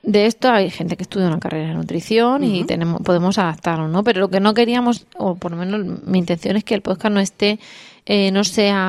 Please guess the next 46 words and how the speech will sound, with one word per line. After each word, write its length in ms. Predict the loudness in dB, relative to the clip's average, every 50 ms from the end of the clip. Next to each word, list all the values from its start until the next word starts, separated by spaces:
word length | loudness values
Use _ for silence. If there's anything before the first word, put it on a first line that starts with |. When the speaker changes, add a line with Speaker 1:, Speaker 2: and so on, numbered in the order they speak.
| 0 0 0 0
Speaker 1:
vamos 200 | 0 -2 -4 -6
a 60 | -6
hacer 140 | -6 -6 -6
aquí 180 | -6 -6 -8
el 80 | -8 -8
ejemplo 320 | -8 -10 -12 -12 -10 -8
de 60 | -6 -4
la 100 | -2 0
dieta, 320 | 2 2 2 4 2 2
porque 220 | 0 0 -4 -2
luego 220 | -2 0 0 0 -2
lo 100 | -2 -2
que 60 | -6
tú 80 | -6 -10
dices, 180 | -12 -12 -10 -6
cada 140 | -4 -2
uno 100 | -2 -2
tiene 160 | -2 -4 -6 -6
sus 160 | -6 -8 0
gustos, 560 | 4 4 4 4 4 _ 2 2 2 2 -2 -6 -4
Speaker 2:
Mm. 200 | -2 -2 -2 0
Speaker 1:
no 120 | 0 0 2
podemos 340 | 4 4 4 4 2 0 -2
abarcar 360 | -4 -6 -6 -6 -8 -8 -6
en 80 | -6 -8
este 200 | -8 -6 -6 -4
rato 240 | -4 -2 0 0 0
de 80 | 2
podcast 420 | 2 2 0 0 -2 -8 -12 -12 _
todo 200 | -4 -2 -2 -2
absolutamente. 580 | -2 -4 -2 0 0 0 0 -2 -2 -2 -4
Speaker 2:
<laughs> 20 | -2
Speaker 1:
Puedes 320 | 0 0 0 0 0 0
Speaker 2:
Sí. 60 | 0
Speaker 1:
venir 200 | 0 0 0 0
otro 240 | -2 -2 -4 -6 -6
día, 240 | -6 -6 -6 -6 -6
podéis 280 | -2 -2 -2 -2 -2 -2
Speaker 2:
Por 120 | -2 0
Speaker 1:
preguntar 340 | 0 0 0 0 0 0 0
Speaker 2:
supuesto. 160 | 2 2 2
Speaker 1:
dudas 180 | 2 2 2 0
al 120 | 0 0
correo 280 | 2 0 0 2 2 2
de 60 | 2
Lactando. 560 | 2 0 0 0 0 2 2 2 2 0 -2